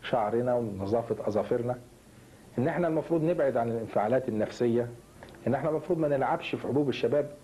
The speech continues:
ذات الرؤوس البيضاء، لأن دي ندي للجسم علاج معين ونستشير أقرب دكتور لينا هيقدر بعلاج معين هذه الحبوب زي ما اتكونت تختفي. ما تخافش، هتختفي وأكيد هتختفي، لكن إذا لعبت بيها أنت بتساعد على نشرها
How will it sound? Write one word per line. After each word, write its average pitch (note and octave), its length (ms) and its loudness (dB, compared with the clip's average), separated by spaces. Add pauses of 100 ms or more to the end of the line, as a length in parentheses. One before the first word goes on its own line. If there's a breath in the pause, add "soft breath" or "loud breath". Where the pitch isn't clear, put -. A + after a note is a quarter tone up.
(140)
ذات D3+ 260 0
الرؤوس C3 320 0
البيضاء، A#2 680 2
لأن G#2+ 260 0
دي C#3 120 2
ندي F#3+ 260 0
للجسم B2 440 0
علاج B2+ 320 2
معين A#2+ 400 2
ونستشير G#2+ 640 0
أقرب - 340 -2
دكتور C3+ 300 0
لينا C3+ 360 2 (540 loud breath)
هيقدر D3+ 420 4
بعلاج B2+ 360 2
معين C3+ 320 2
هذه D#3 220 2
الحبوب C#3 300 0
زي D3 140 2
ما D3 100 0
اتكونت B2+ 460 -2
تختفي. - 400 -4
ما G2 80 -4
تخافش، - 520 -4 (120)
هتختفي - 640 -2 (400 loud breath)
وأكيد G2+ 440 2
هتختفي، - 480 -4 (560 loud breath)
لكن G#2+ 240 0
إذا G2+ 200 0
لعبت B2 280 0
بيها A2 340 -2 (200)
أنت A2 220 -2
بتساعد A2+ 460 0
على G2+ 160 0
نشرها G2+ 500 -2